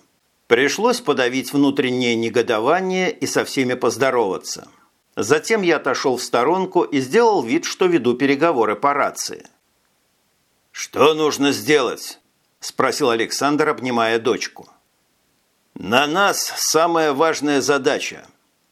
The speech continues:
сказал я, расстилая карту. «Активировать сюрпризы в двух точках. Здесь и здесь. Вы, я и Дара возьмём первую. Ваши люди – вторую.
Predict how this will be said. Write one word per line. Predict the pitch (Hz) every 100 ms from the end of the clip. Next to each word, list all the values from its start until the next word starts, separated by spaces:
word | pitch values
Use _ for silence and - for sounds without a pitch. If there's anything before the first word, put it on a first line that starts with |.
| _
сказал | - - 123 113 120
я, | 104 123
расстилая | 156 160 - 127 107 107 113
карту. | 127 95 - - - _ _ _ _ _ _ _ _
«Активировать | - 98 151 - 156 160 185 175 170 -
сюрпризы | 165 147 156 180 170 120
в | 110
двух | 117 156 -
точках. | 139 101 - - - - _ _ _ -
Здесь | 82 107 123 185 185 -
и | 151
здесь. | 151 113 113 78 - - _ _ _
Вы, | 87 113 160 190 -
я | 117 135 139
и | 117
Дара | 101 135 160 185
возьмём | 175 160 120 131 135
первую. | 147 117 92 82 - _ _ _
Ваши | - 85 131 151 147
люди – | 127 139 151
вторую. | 170 - 151 135 95 -